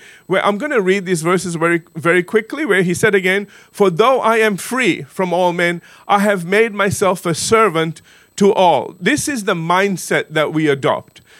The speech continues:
when we are, when we are reaching out, okay? He said, "I have made myself a servant to all, that I might win the more." Verse twenty, "And to the Jews I became as a Jew,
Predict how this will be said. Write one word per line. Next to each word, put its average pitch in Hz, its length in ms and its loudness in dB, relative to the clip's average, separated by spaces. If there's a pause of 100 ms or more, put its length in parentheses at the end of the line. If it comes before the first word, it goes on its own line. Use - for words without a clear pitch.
(160)
when 175 260 0
we 185 160 0
are, 165 220 0
when 170 320 -2
we 175 120 0
are 160 120 0
reaching 160 360 0
out, - 460 -6
okay? 165 460 0 (420)
He 208 220 0
said, 226 260 0
"I 220 120 2
have 226 200 2
made 240 320 0
myself 196 380 0
a 165 60 -2
servant 160 380 -2
to 156 100 -4
all, 165 180 0 (180)
that 220 300 2
I 226 200 2
might 220 400 0
win 214 520 -2 (100)
the 214 160 2
more." 214 380 0 (260)
Verse 220 300 2
twenty, 294 400 -4 (180)
"And 208 180 0
to 220 120 -4
the 220 120 2
Jews 202 500 -2 (280)
I 202 120 2
became 214 480 0
as 185 220 -2
a 175 80 0
Jew, 208 400 -4